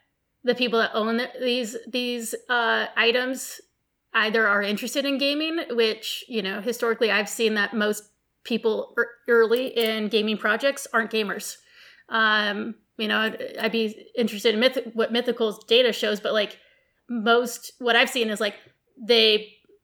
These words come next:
they get some N F Ts, they maybe play, they enter the game once, but then that's it. And they just hold on to whatever they have. And then they might come in ninety days later, which is pretty normal for a blockchain game. But, like, for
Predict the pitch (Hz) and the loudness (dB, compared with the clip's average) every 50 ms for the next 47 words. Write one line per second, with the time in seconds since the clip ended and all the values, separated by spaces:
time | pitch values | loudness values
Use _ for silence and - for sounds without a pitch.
0 | _ - 240 220 214 208 214 196 277 262 262 - 269 262 254 233 233 - - - | _ 0 2 2 2 2 2 4 4 4 4 4 2 2 2 2 0 -4 -2 -2
1 | 269 247 240 240 240 240 240 - 247 226 226 233 226 254 240 - - 240 233 233 | 0 2 2 2 2 0 0 2 2 2 2 2 -2 -2 -4 -2 -2 -2 0 2
2 | 226 240 226 220 - - 254 240 269 294 240 220 247 240 226 202 202 196 214 277 | 2 2 2 2 2 0 -2 0 0 -2 0 2 2 2 2 0 0 -2 -2 -2
3 | 269 - - - - 240 247 240 220 220 214 208 208 - 233 185 - - - - | -4 -6 -6 -2 0 2 4 4 2 2 0 0 0 0 -2 -2 -2 -6 -4 -2
4 | 226 226 226 220 208 240 233 - 254 226 208 220 208 220 214 196 240 208 208 208 | 0 2 2 0 0 -2 -4 -2 -2 0 0 2 2 2 0 0 0 0 0 2
5 | 208 208 208 214 202 208 208 190 208 208 214 240 277 269 - - 262 233 240 233 | 0 0 -2 -2 -4 -4 -4 0 0 2 4 4 2 0 0 -2 0 0 0 0
6 | 226 226 226 220 226 220 226 - 233 220 220 214 208 202 208 196 214 196 208 208 | 0 -2 0 -2 -2 -2 -2 0 0 0 0 0 0 -2 -2 -2 -2 -2 -2 -2
7 | 196 196 208 208 226 247 277 294 262 233 233 254 226 - - - - 269 240 240 | -2 -2 -2 0 2 2 2 4 2 2 0 0 -4 -6 -4 -2 0 0 2 2
8 | 220 220 226 233 254 233 220 - 233 214 214 214 - - - - _ _ - 233 | 2 2 0 0 -2 -4 -2 0 0 0 0 -4 -10 -20 -20 -20 _ _ -2 -2
9 | 220 - - 240 214 214 208 - - 294 269 240 277 269 277 285 262 269 - 240 | -2 -2 -2 2 2 2 2 2 0 0 0 2 2 2 2 2 0 0 0 0
10 | 226 - - 247 226 220 214 - | -2 -2 0 0 0 0 0 -4